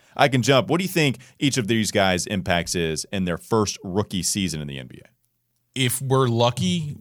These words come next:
Speaker 2: we don't see much of Devontae Graham because that means Tony Parker's doing his job.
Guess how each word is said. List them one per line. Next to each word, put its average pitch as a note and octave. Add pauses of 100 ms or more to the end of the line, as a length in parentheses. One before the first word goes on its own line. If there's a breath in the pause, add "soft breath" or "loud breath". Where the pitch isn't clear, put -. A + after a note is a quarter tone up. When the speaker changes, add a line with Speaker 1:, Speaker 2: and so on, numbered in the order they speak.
Speaker 2:
we A#2+
don't B2
see B2
much A2
of G#2+
Devontae G2
Graham F#2
because G#2
that G2+
means G2
Tony G#2+
Parker's F#2+
doing F#2
his F2
job. D#2+